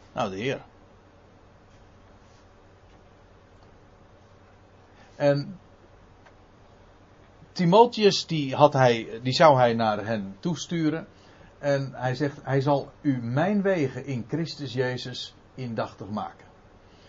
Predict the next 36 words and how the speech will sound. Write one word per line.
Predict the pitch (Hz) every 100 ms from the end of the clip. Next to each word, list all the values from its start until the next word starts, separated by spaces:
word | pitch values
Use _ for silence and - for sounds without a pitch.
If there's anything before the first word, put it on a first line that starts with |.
| -
Dus | 131 107
dat | 165 156
wat | 143
Paulus | - 156 143 - 123
allemaal | 127 131 160 147 131 110
had | 123 - -
te | 123
melden. | 104 143 170 165 170 240 - - - - - - - - - - - -
En | 139 135
ook, | 139 131
eh, | - 127 117 107 -
niet | - 143 143
alleen | 135 127 113
geleerd | 127 107 143 196
had, | 190 190 196
maar | 160
ook | 139 -
geleefd | - 113 90 101 139 175 -
had. | 165 202 - - - -
Mijn | - 113 139 123 101
wegen | 135 208 196 190 180 160
in | 151 143
Christus. | 151 139 - 156 - - -
Zou | - 151 127
hij | 110 156 196 247
hen | 135 160 208
in | 202 175
herinnering | 147 143 175 170 139 120 98
roepen. | 110 113 - - - - - - - - - - -
Alles | 151 151 123
weer | 135 123
naar | 110
boven | 113 151 135
halen | 123 123 120 123
en | - 117
ook, | 113 113 -